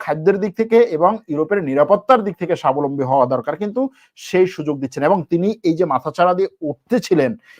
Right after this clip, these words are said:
ইউরোপের নিরাপত্তা নিয়ে, তিনি বলেও ছিলেন যে ইউরোপের একটা নিজস্ব, আহ, উম, একটা সেনাবাহিনী বা সামরিক বাহিনী অথবা প্রতিরক্ষা বাহিনী গঠন করা দরকার,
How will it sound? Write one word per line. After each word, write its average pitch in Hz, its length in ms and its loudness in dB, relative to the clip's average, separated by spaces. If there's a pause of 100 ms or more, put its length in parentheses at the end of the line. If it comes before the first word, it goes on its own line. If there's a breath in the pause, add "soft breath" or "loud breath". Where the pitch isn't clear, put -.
ইউরোপের 170 300 4 (100)
নিরাপত্তা 185 480 4
নিয়ে, 180 200 -4
তিনি 170 120 -2 (120)
বলেও 208 220 10 (100)
ছিলেন 180 240 0
যে 170 160 -2
ইউরোপের 170 360 0
একটা - 180 -2
নিজস্ব, 151 360 -4 (580 soft breath)
আহ, 143 360 10
উম, 135 300 -6 (460)
একটা 170 240 2 (340)
সেনাবাহিনী 180 580 2
বা 160 120 2
সামরিক 160 420 0
বাহিনী 160 300 0 (140)
অথবা 147 180 -4
প্রতিরক্ষা 156 520 0
বাহিনী 165 280 2 (120)
গঠন 175 220 -6
করা 175 200 6
দরকার, 170 300 2